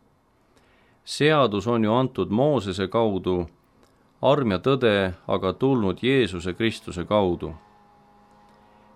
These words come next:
Keegi ei ole iialgi näinud Jumalat. Ainusündinud poeg, kes on isa rinna najal,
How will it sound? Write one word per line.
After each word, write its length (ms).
Keegi 720
ei 160
ole 180
iialgi 420
näinud 340
Jumalat. 760
Ainusündinud 880
poeg, 460
kes 260
on 120
isa 260
rinna 280
najal, 500